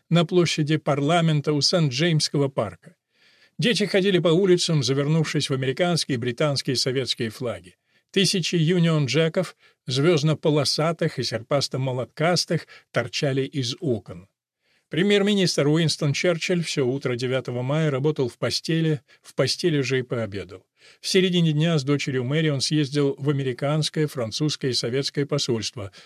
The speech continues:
в каждом из которых поднимал бокалы за победу. В Лондоне в тот день находился молодой дипломат и сын старого революционера, бывшего посла в С Ш А и Японии,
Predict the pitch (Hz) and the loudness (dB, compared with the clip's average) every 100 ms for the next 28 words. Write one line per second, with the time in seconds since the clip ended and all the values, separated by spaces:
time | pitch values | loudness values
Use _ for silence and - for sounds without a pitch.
0 | _ - 160 131 135 127 - 120 180 180 | _ -2 0 0 -2 -4 -6 -2 2 2
1 | - _ _ 160 147 147 147 135 131 143 | -2 _ _ 0 2 2 2 0 -2 -2
2 | 117 113 110 110 110 101 95 - _ _ | -4 -4 -6 -6 -6 -8 -12 -20 _ _
3 | _ _ _ 127 202 196 180 160 - 156 | _ _ _ 2 4 4 4 2 2 0
4 | 143 170 147 135 143 151 143 139 139 139 | 2 2 2 0 0 0 0 -2 -2 0
5 | 143 131 139 135 135 165 - - - 127 | 0 -2 -2 -2 0 -2 -4 -10 -4 -2
6 | - 156 135 - 156 135 127 131 135 139 | 0 0 -2 -2 -2 0 -2 -4 -2 0
7 | 123 120 - 120 156 160 139 131 - 123 | 0 -2 -2 -2 0 0 0 -4 -4 -6
8 | 117 117 - 123 - 117 - 127 107 117 | -4 -4 -4 -4 -4 -6 -4 -4 -4 -4
9 | 156 175 170 | -2 2 2